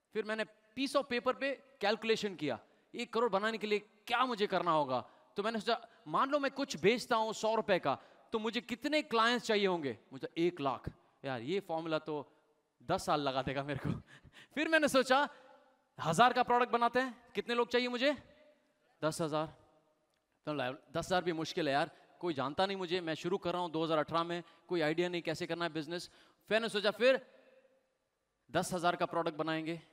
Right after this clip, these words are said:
एक हजार चाहिए, फिर एक लाख का प्रोडक्ट, सौ लोग चाहिए, फिर मैंने सोचा, दस लाख का प्रोडक्ट बनाएंगे, कितने लोग चाहिए मुझे? दस। कितने? अरे, दस का दम। हाँ?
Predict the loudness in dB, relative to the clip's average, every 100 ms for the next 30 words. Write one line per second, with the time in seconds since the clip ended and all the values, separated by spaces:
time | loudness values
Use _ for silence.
0 | -12 -6 -2 -2 -4 -6 -6 -8 _ _
1 | _ _ 0 2 2 0 -8 -2 0 2
2 | 2 2 2 2 0 -4 -14 -2 0 2
3 | 0 -2 -2 -2 -6 -10 0 2 2 0
4 | 0 0 2 2 2 2 2 4 4 4
5 | 4 4 2 2 4 4 2 -4 -20 _
6 | _ _ -20 _ _ -12 -6 2 2 4
7 | 2 2 4 4 2 -10 -20 -20 -20 _
8 | -20 -20 -16 -10 -8 -10 -6 -4 4 8
9 | 10 8 0 -20 -20 -20 -20 -20 -20 -8
10 | -6 -2 0 2 0 -2 -2 4 4 4
11 | 4 6 6 2 -4 -8 -16 _ _ _
12 | _ _ _ _ -12 -12 -12